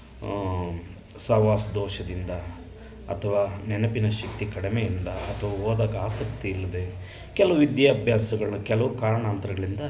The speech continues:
ಆ, ವಿದ್ಯಾಭ್ಯಾಸನ ಕುಂಠಿತ ಮಾಡ್ಕೊತಾರೆ. ಆ, ನೋಡಿ, ಇದಕ್ಕೆಲ್ಲ ಕಾರಕ-, ಕಾರಣ ಆ ನವಗ್ರಹಗಳೇ ಕಾರಣ.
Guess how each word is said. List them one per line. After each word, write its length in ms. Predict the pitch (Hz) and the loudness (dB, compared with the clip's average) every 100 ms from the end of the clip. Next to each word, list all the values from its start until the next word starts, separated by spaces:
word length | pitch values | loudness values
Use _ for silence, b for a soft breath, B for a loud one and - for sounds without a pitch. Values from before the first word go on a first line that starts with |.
| - B B B - | -8 B B B -8
ಆ, 60 | 104 | -6
ವಿದ್ಯಾಭ್ಯಾಸನ 840 | 98 110 107 101 92 92 110 113 | -2 2 2 2 -2 -2 -4 -2
ಕುಂಠಿತ 320 | - 147 147 | 0 0 0
ಮಾಡ್ಕೊತಾರೆ. 920 | 98 90 85 - 92 90 98 - - - - B B B B B B B - | -2 -2 -4 -8 -10 -8 -6 -6 -8 -14 -18 B B B B B B B 2
ಆ, 120 | 175 | 4
ನೋಡಿ, 280 | 175 180 147 | 6 8 6
ಇದಕ್ಕೆಲ್ಲ 560 | 127 120 123 151 226 220 | 6 4 4 4 2 4
ಕಾರಕ-, 880 | 170 151 139 135 170 120 95 98 - - | 6 8 6 4 2 2 0 -4 -6 2
ಕಾರಣ 320 | 147 170 135 87 - - - - - - - - - | 4 6 4 0 -4 -12 -14 -16 -16 -18 -18 -18 -6
ಆ 160 | 127 120 | 2 4
ನವಗ್ರಹಗಳೇ 800 | 107 107 143 - 120 110 127 120 | 6 4 4 2 2 4 4 2
ಕಾರಣ. 340 | - 87 - | 0 -4 -4